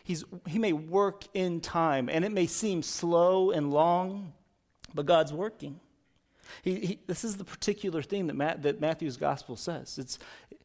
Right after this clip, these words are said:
it's a, it's a God who looked at the people he uses. Scandalous stories that he took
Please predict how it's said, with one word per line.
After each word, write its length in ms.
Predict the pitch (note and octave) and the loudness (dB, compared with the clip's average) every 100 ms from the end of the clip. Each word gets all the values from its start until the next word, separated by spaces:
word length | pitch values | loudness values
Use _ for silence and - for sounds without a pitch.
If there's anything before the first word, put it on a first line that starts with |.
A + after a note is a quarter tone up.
| _ | _
it's 140 | C#3 - | -6 -4
a, 40 | - | -4
it's 340 | C#3+ - - | -6 -4 -4
a 40 | |
God 280 | D3+ F3 F#3 | 2 4 4
who 100 | D3 | 2
looked 260 | C#3 F#3+ F3 | 0 -2 -2
at 100 | C3 | -10
the 60 | |
people 300 | - G3+ F3+ | -6 -6 -4
he 100 | C3 | -6
uses. 760 | C3 E3+ F3 - - - - - _ _ _ _ _ _ _ _ _ _ _ _ _ | -6 -6 -8 -10 -14 -12 -10 -10 _ _ _ _ _ _ _ _ _ _ _ _ _
Scandalous 1000 | - - - F3 G3 F#3 C#3 A#2 - - - | -8 -8 -2 2 2 2 -2 -2 -6 -8 -10
stories 920 | - F3+ E3 A#2+ - - - - - - _ _ _ _ _ _ _ - | -4 -2 -2 -4 -10 -16 -16 -16 -18 -20 _ _ _ _ _ _ _ -10
that 100 | D#3 | -6
he 80 | D3+ | -4
took 280 | - F#3+ | -2 -4